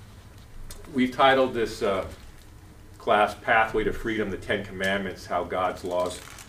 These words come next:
Guide Our Lives. And this is an,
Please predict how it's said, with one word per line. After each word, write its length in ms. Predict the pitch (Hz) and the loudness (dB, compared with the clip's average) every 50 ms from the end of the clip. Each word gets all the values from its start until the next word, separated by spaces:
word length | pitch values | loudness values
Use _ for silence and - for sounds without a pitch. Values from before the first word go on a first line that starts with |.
| - - - - - - - - - - | -20 -20 -20 -20 -20 -20 -20 -20 -12 -4
Guide 260 | - 98 92 98 95 | 0 2 4 4 4
Our 160 | 90 87 90 | 4 2 2
Lives. 600 | 90 95 98 98 92 90 90 87 - - 82 73 - - - - - - - - - - - - 120 | 4 6 8 8 8 8 6 4 0 -4 -8 -8 -10 -12 -16 -18 -20 -20 -20 -20 -20 -20 -12 -2 0
And 360 | 110 107 107 110 107 104 101 - - - - - - - | 2 4 4 4 2 2 -2 -6 -12 -18 -20 -20 -14 -4
this 220 | - 117 131 - | -2 0 0 0
is 120 | 143 139 139 | 0 0 0
an, 100 | 135 | 0